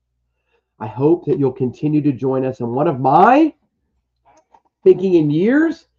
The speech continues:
it's fifty-two podcasts next year.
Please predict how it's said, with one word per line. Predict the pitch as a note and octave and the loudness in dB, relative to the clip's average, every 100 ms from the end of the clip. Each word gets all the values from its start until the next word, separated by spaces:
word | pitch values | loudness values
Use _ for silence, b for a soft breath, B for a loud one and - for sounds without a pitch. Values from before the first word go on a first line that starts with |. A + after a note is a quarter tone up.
| _ _ | _ _
it's | D#3 - | -6 -6
fifty-two | _ C#4 D4 - C4 - C4 | _ 0 0 0 -2 4 2
podcasts | G3 A3+ F#3+ - D#3 B2+ A#2 _ _ _ _ _ _ _ _ _ _ _ - | 4 4 4 2 0 -2 -6 _ _ _ _ _ _ _ _ _ _ _ -14
next | C3+ B2+ - - | -8 -8 -8 -4
year. | A#2 G2+ | -4 -4